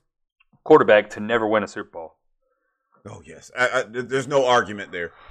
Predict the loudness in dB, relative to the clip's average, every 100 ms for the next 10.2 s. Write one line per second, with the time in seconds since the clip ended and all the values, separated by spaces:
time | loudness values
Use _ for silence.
0 | -4 0 2 0 -4 -14 -14 -4 0 2
1 | 2 0 -6 -12 -14 -16 -16 -14 -16 -6
2 | -4 -2 -4 -2 -4 -4 -10 _ _ _
3 | _ -20 0 6 6 4 0 -2 -4 _
4 | _ -10 8 8 8 0 _ -20 -16 -2
5 | -2 -2 -2 0 0 -2 -12 -14 -18 -20
6 | -18 -20 -20 _ _ _ _ _ _ 2
7 | 4 4 -2 _ _ _ _ _ _ 4
8 | 6 6 2 -18 _ _ _ _ _ _
9 | 6 6 6 0 -2 0 2 4 4 2
10 | -2